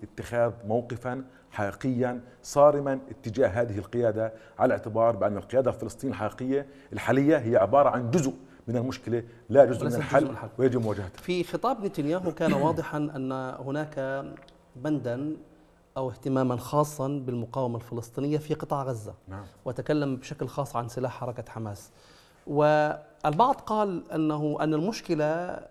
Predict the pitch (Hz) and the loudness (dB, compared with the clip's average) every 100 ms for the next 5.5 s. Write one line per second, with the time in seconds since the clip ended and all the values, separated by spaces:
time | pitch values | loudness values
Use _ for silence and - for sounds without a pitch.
0 | - 139 143 156 165 170 151 151 143 139 | -10 -6 -4 -4 -4 0 0 0 -4 -4
1 | - 151 147 147 160 147 151 151 156 151 | -4 -2 -2 -2 -2 -2 0 0 0 0
2 | 147 143 120 135 127 - - - _ _ | -2 -4 -4 -6 -6 -6 -12 -18 _ _
3 | - 135 131 127 117 127 110 113 113 - | -6 -2 -2 -2 -6 -6 -6 -6 -8 -8
4 | 110 110 127 127 127 120 117 110 104 110 | -8 -6 -6 -8 -6 -6 -4 -6 -6 -6
5 | 104 - - - | -6 -10 -20 -18